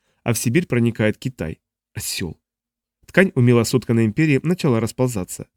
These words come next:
Телефон послал тихий зуммер во встроенный в подушку гибкий динамик, и Герман проснулся. Не открывая глаз, он буркнул в наволочку: «Я сплю. Пошли все к чёрту». «Это Грей. Ты уволен, Грей. Дун сказал, что согласен встретиться с тобой.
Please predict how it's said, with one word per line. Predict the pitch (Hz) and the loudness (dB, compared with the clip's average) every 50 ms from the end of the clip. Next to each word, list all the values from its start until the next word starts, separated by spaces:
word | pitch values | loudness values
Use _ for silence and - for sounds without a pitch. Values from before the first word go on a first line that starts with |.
| _ _ _ _ _ _ _ _ | _ _ _ _ _ _ _ _
Телефон | - 123 123 110 - 127 113 104 | 2 4 4 4 2 0 0 0
послал | 123 113 - - 120 110 | -2 -2 0 0 0 0
тихий | - - 127 107 - 117 110 | 0 0 -2 -2 -2 -2 -4
зуммер | 101 117 160 170 143 - - _ _ _ _ _ | -2 0 0 0 0 0 -2 _ _ _ _ _
во | - 120 113 | -2 -2 -2
встроенный | - - - 160 170 147 123 110 | -2 -2 0 2 2 2 2 0
в | - | 0
подушку | - 117 113 135 160 - - 123 107 | -2 -2 0 0 0 -2 -2 -2 0
гибкий | 110 113 - - 117 104 | 0 0 -2 -2 -2 -2
динамик, | 107 113 127 156 165 127 - - _ _ _ _ | 0 0 0 0 0 0 -2 -6 _ _ _ _
и | - 208 | 0 0
Герман | 170 143 135 120 113 110 104 | 2 2 2 2 2 0 -2
проснулся. | - 120 135 - - - 98 92 - - - - - _ _ _ _ _ _ _ _ - | -2 -4 -4 -4 -6 -8 -10 -10 -10 -12 -14 -16 -18 _ _ _ _ _ _ _ _ -2
Не | 120 | 0
открывая | 120 113 - - 127 117 113 110 107 | 0 0 0 0 2 2 2 2 0
глаз, | 98 120 143 156 - - | 0 0 0 0 -2 -2
он | - 190 202 - | -2 -2 0 0
буркнул | 131 117 123 113 - - 123 | 0 0 0 0 0 -2 -2
в | 123 127 | -2 -2
наволочку: | 117 101 90 92 92 92 - - - - - _ _ _ _ _ _ - | -2 -2 -4 -6 -8 -10 -12 -12 -16 -16 -16 _ _ _ _ _ _ 0
«Я | 113 117 117 | 2 2 2
сплю. | - - 113 104 92 - _ _ _ _ _ _ _ | 2 0 -2 -2 -2 -2 _ _ _ _ _ _ _
Пошли | - 117 104 - 123 120 | -6 -6 -2 0 0 2
все | - - 117 | 2 2 0
к | - | -2
чёрту». | - - 90 80 - - 87 - _ _ _ _ _ _ _ _ - | -2 -6 -8 -8 -10 -14 -18 -18 _ _ _ _ _ _ _ _ -4
«Это | 139 135 - 180 | -2 0 0 0
Грей. | 135 117 98 87 82 - _ _ _ _ _ | 0 -2 -4 -4 -6 -10 _ _ _ _ _
Ты | 117 117 | 4 4
уволен, | 120 123 120 120 107 101 101 | 6 6 4 2 2 2 0
Грей. | 95 95 90 85 - - _ _ _ _ _ _ _ _ - | -2 -4 -4 -6 -8 -12 _ _ _ _ _ _ _ _ -4
Дун | 113 117 120 104 | 0 2 2 2
сказал, | - - 113 110 135 170 | 0 -2 -4 -2 -2 -2
что | 185 - - 117 | -4 -4 -4 -4
согласен | - - 104 113 117 - 127 123 | -4 -2 -2 -2 -2 0 -2 -2
встретиться | - - 175 131 98 98 90 101 | -2 0 -2 -2 -2 -4 -6 -8
с | 95 - | -8 -8
тобой. | - 101 87 92 90 92 _ | -8 -8 -8 -8 -10 -12 _